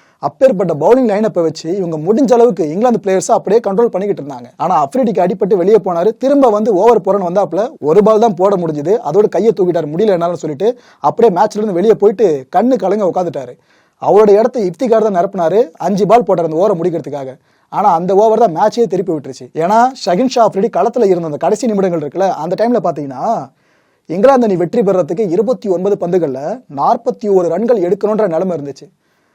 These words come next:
ஆக்சுவலா அஃப்ரிடி உள்ள இருந்திருந்தானா கண்டிப்பா கண்டெயின் பண்ணிருப்பாரு, இதுல எந்த சந்தேகமும் வேண்டாம். ஏன்னா ஸ்பெல் அந்த அளவுக்கு இருந்துச்சு. ஆனா அவர் போற நேரத்துல இப்ப ஏற்பட்ட நிலைமையை கொடுத்துட்டு போனாரு. ஆனா பாகிஸ்தானோட மற்ற பவுலர்ஸ் இருக்காங்களே, அவங்களால இவரோட இடத்த நிரப்ப முடியல. So இதை தான் பாபர் அசாம் இந்த பிரஸ் மீட்ல தெளிவா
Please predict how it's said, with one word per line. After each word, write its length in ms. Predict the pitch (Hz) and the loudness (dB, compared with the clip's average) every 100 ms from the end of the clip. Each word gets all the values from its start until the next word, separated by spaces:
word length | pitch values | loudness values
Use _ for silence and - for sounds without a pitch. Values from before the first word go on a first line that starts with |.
| _ | _
ஆக்சுவலா 400 | 156 156 233 226 | -6 0 4 6
அஃப்ரிடி 240 | 170 - 294 | 4 2 2
உள்ள 260 | 240 233 | 4 4
இருந்திருந்தானா 340 | 208 202 226 226 | 2 0 0 0
கண்டிப்பா 360 | 202 247 - | -2 0 -2
கண்டெயின் 300 | 240 208 202 | 0 2 0
பண்ணிருப்பாரு, 380 | 180 143 139 127 135 | 0 -6 -8 -10 -6
இதுல 160 | 175 | -4
எந்த 220 | 165 190 233 | -2 -2 -2
சந்தேகமும் 440 | 226 220 220 202 | -2 -2 -2 -2
வேண்டாம். 200 | 160 - | -4 -4
ஏன்னா 140 | 208 | -4
ஸ்பெல் 240 | - 240 277 | 0 2 2
அந்த 120 | 208 | 2
அளவுக்கு 220 | 202 185 | 2 0
இருந்துச்சு. 340 | 170 165 - 123 | -2 -4 -8 -10
ஆனா 160 | - 190 | 0 2
அவர் 240 | 185 165 | 2 2
போற 220 | - 247 | 2 2
நேரத்துல 240 | 233 196 233 | 2 0 0
இப்ப 240 | 185 - | 0 0
ஏற்பட்ட 260 | 214 175 160 | 0 0 0
நிலைமையை 200 | 247 247 | 4 4
கொடுத்துட்டு 300 | 196 208 185 | 4 0 0
போனாரு. 420 | 185 175 185 208 _ _ _ | -2 0 -2 -4 _ _ _
ஆனா 200 | - 180 | -2 0
பாகிஸ்தானோட 520 | 175 196 226 208 175 | 0 -2 -2 -2 -2
மற்ற 240 | 156 151 | -4 -2
பவுலர்ஸ் 320 | 185 196 208 196 | 0 2 0 -2
இருக்காங்களே, 440 | 160 156 170 143 - _ _ _ | -4 -4 -2 -4 -8 _ _ _
அவங்களால 320 | 165 185 208 247 170 | 0 2 2 0 2
இவரோட 200 | 233 233 190 | 4 6 6
இடத்த 340 | 233 202 175 240 | 2 -2 -4 -4
நிரப்ப 300 | 147 185 165 | -10 -10 -10
முடியல. 280 | 127 117 - | -12 -16 -12
So 180 | - | -6
இதை 280 | 143 151 240 | -2 2 4
தான் 180 | 208 196 | 4 2
பாபர் 280 | 160 208 180 | 2 2 2
அசாம் 180 | - 214 254 | 0 -4 -6
இந்த 120 | 156 143 | -8 -6
பிரஸ் 220 | 165 175 | -4 -2
மீட்ல 160 | 208 214 - | -4 -4 -2
தெளிவா 200 | 165 202 | 0 0